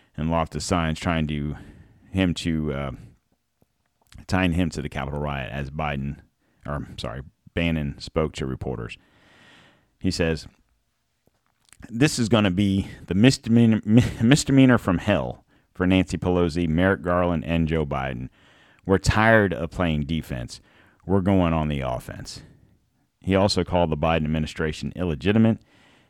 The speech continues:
in an echo to the stolen election rhetoric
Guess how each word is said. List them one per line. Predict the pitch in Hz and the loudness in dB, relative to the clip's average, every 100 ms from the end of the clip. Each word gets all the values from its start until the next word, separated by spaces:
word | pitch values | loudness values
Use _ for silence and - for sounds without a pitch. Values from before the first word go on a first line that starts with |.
| - | -4
in | 87 | 0
an | 85 | 2
echo | 92 95 92 90 90 | 0 2 2 2 0
to | - 90 | -2 -2
the | 71 | -2
stolen | - 92 92 90 85 - - _ - | -2 0 2 2 0 -4 -12 _ -10
election | 71 87 - 87 | -4 -2 -2 -2
rhetoric | 87 82 85 85 | 0 0 0 -2